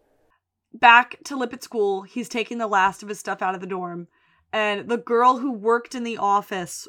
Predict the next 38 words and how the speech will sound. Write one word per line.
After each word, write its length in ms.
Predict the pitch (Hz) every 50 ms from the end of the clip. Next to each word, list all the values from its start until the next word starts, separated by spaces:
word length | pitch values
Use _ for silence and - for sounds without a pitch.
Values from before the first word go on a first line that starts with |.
| -
where 240 | - 208 214 196 196
he 100 | 180 202
got 220 | 196 196 190 -
called 260 | - 202 196 185 185 180
to 120 | 202 202
to 60 | 185 185
get 180 | 185 - -
fired 480 | - 190 170 165 165 175 190 196 196 - -
is 180 | - 214 208 180
in 120 | 202 190
the 80 | 185 175
hallway 580 | 151 185 180 180 175 180 190 202 214 220 233 226 _ _ _ _ _ _ _ -
and 120 | 226 226
invites 400 | 220 220 190 226 214 214 208 -
him. 100 | 240 214
She's 140 | 185 - 233
like, 160 | 220 202 -
"Hi, 360 | - - - 262 277 285 226 - -
I 200 | - 208 214 226
have 260 | 240 226 220 202 196
a 40 | 202
sorority. 840 | 165 - - 196 180 208 240 269 262 240 208 190 180 170 170 165 151 _ _ _ _ _
We 200 | 185 196 220 233
need 200 | 233 233 233 214
a 60 | 208
live-in 480 | 196 196 202 196 175 190 175 165 170 170
cook. 500 | - - 233 240 165 - - - - - _ _ _ _ _
Why 260 | - 185 190 208 208
don't 240 | 202 208 208 - -
you 100 | 196 202
come 280 | - - 202 185 185 185
be 120 | 175 196
the 120 | 185 190 185
live-in 420 | 180 180 190 185 175 180 170 170
cook 280 | 156 - 226 214 214 220
at 80 | - -
my 80 | 190
sorority?" 760 | 180 - - 208 196 208 220 226 185 165 165 - 104 - -